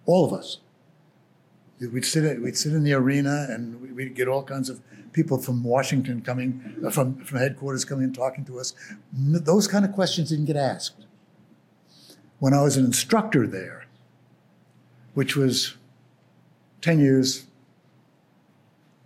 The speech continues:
eleven years later, all of the questions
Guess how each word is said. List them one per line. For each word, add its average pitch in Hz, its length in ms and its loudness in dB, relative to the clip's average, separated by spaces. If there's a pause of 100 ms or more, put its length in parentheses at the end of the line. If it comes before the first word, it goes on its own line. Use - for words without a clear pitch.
(460)
eleven 135 300 0
years 131 360 2
later, 131 460 -2 (2250)
all 226 260 8
of 208 60 6
the 170 80 6
questions 113 640 -2